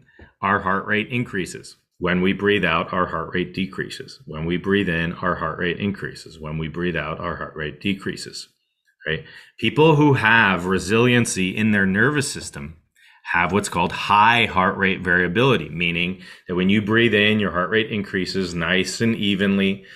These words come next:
with your breath. And then when you breathe out, it decreases. And you have this real nice sort of flux. It almost looks like a, like a sinusoidal wave, like a perfect sort of wave.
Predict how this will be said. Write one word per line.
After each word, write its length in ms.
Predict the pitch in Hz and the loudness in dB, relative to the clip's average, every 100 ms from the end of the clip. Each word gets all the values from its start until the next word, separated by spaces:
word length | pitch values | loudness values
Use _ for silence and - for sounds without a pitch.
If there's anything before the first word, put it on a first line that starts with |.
| - _ | -20 _
with 120 | 92 | -4
your 120 | 107 | -2
breath. 400 | 104 101 101 98 | 0 2 2 2
And 100 | 101 | 0
then 120 | 95 95 | 0 2
when 100 | 95 | 0
you 100 | 95 | -2
breathe 320 | 104 104 98 | 2 2 4
out, 440 | 92 92 92 - - | 2 2 0 -8 -14
it 160 | 98 | -10
decreases. 640 | 135 139 - 98 - 69 78 | -4 -4 -2 -2 -2 -8 -6
And 100 | 87 | -4
you 80 | 87 | -2
have 180 | 90 | 0
this 180 | 92 - - - - | 0 -2 -8 -10 2
real 240 | 113 135 | 4 6
nice 260 | 120 107 - | 6 4 2
sort 160 | 107 | 0
of 80 | 92 | -2
flux. 500 | - - 113 104 - | -4 0 2 2 0
It 60 | 95 | -2
almost 320 | 98 101 101 | 0 -2 -2
looks 200 | 101 - | -4 -2
like 160 | 92 | -2
a, 200 | 90 82 - - - | -2 -2 -6 -20 -10
like 120 | 95 | -6
a 40 | |
sinusoidal 920 | 95 - 95 101 101 - 101 95 92 85 | -4 0 2 4 2 2 2 2 2 2
wave, 420 | 90 87 78 71 | 0 0 -2 -8
like 640 | 71 _ _ _ _ - | -20 _ _ _ _ -20
a 20 | |
perfect 420 | - 92 - 95 | -6 -4 -4 -8
sort 200 | - 92 | -4 -2
of 160 | 85 82 | -2 -2
wave. 520 | 90 87 85 87 82 | 0 2 2 2 -2